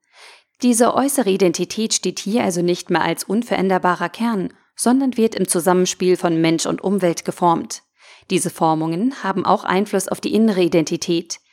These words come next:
den Charakter, die Denkweisen und verinnerlichten Verhaltensmuster. Gegen Ende des zwanzigsten Jahrhunderts wurde dann der Begriff des Narrativs wichtig, die Geschichten, die wir uns über uns erzählen.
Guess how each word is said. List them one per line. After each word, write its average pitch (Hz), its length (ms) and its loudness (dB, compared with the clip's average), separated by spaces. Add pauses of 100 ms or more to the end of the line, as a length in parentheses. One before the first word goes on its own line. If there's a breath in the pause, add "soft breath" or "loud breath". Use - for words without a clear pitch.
(200)
den 170 80 0
Charakter, 190 680 -2 (200 soft breath)
die 202 100 -4
Denkweisen 233 640 2
und 254 220 -2
verinnerlichten 196 760 0
Verhaltensmuster. 180 1000 -4 (1040 loud breath)
Gegen 233 300 2
Ende 214 240 4
des 202 220 0
zwanzigsten 220 520 0
Jahrhunderts 180 500 2
wurde 240 220 2
dann 233 200 2
der 262 100 2
Begriff 214 440 -2
des 202 200 -4
Narrativs 175 640 0
wichtig, - 580 -6 (280)
die 160 80 -4
Geschichten, 196 720 0
die 175 160 0
wir 160 140 -2
uns 165 280 0
über 151 180 -2
uns 190 200 0
erzählen. 165 640 -2